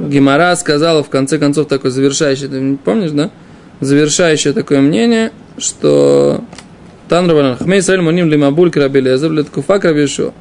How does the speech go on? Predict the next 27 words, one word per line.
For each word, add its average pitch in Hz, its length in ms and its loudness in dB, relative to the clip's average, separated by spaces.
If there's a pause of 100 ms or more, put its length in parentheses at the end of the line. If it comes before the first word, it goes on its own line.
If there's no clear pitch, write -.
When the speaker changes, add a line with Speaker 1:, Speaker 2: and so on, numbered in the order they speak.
(140)
Speaker 2:
Хмей 156 140 -2
Умот 180 240 0
Аула, 226 280 2
Муним 202 240 0
Аф 190 140 0
Лимабуль 175 560 0
к - 80 -8
Раби 143 220 0
Йошуа. 220 360 0 (400)
Секунду, 156 480 -2
извини. 143 500 0 (2000)
Э, 147 260 -2
Гемара, 160 520 0
вот, - 100 -8 (100)
видно, 180 300 -2
что 147 340 -4 (2000)
Хахмей 175 260 0
Исраэль 190 260 0
Муним 175 340 2
Лимабуль 143 420 4
к - 80 -4
Раби 135 220 2
Элиэзер, 139 340 0
Леткуфа 156 380 -2
к 170 80 -4
Раби 139 200 2
Йошуа. 127 460 0